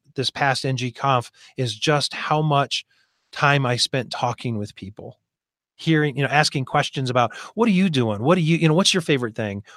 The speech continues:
What's your biggest challenges?" And hearing, like, "What are, what do they want? What are they trying to do?" So we wanna c-, recreate that sort of environment with Angular, uh, Denver as well, and then do it in, in, in such a s-, a, a smaller venue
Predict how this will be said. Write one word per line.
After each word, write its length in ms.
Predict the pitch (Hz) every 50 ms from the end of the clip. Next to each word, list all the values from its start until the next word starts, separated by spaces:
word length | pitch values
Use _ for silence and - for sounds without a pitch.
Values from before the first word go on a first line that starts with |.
| - -
What's 160 | 175 175 -
your 80 | 190 160
biggest 280 | 156 156 135 131 -
challenges?" 640 | - 143 123 117 113 113 107 104 107 104 104 98 113
And 120 | 110 107
hearing, 600 | - - - 175 185 190 185 165 139 127 117 110 - - - - - -
like, 100 | - 120
"What 340 | 107 101 117 120 131 151 170
are, 120 | 175 165 156
what 240 | - 123 135 170
do 80 | 190 180
they 200 | 151 139 143 160
want? 300 | 156 135 120 110 113 -
What 140 | 135 151 170
are 60 | 160
they 180 | 135 143 160 170
trying 300 | - - - 117 117 113
to 100 | 110 101
do?" 260 | 101 90 - - - _ _ _ _ _ _ _ _ _ _ _ _ _ _ _ _ _ _ _ _ _ _ _ _
So 580 | - - 135 123 120 117 117 117 113 110 110 - _ _ _ _ _ _ _ _ _ _ -
we 160 | - 151 160
wanna 220 | 170 175 180 175 165 -
c-, 80 | -
recreate 560 | 135 143 160 160 - - 160 143 147 151 147 -
that 240 | 127 127 135 131
sort 200 | - - 151 139
of 100 | 135 120
environment 580 | 131 127 123 123 123 127 131 135 139 139 143 135
with 140 | 131 - 127
Angular, 440 | 123 127 127 131 123 120 117 120 - -
uh, 220 | 107 110 107 110
Denver 380 | 110 120 123 131 135 127 127 120
as 120 | 113 -
well, 320 | 120 117 120 135 147 160 160 - - - -
and 120 | 147 165
then 120 | 180 180 175
do 180 | 147 180 185
it 80 | 185 175
in, 140 | 170 165 165
in, 160 | 160 151 -
in 140 | 156 147 139
such 260 | - - 180 - -
a 20 |
s-, 160 | 156 - - -
a, 220 | 135 123 - 135
a 60 | 123
smaller 720 | - - - - - 147 135 131 147 156 165 160 147 139 123
venue 500 | 107 117 123 131 139 147 160 185 196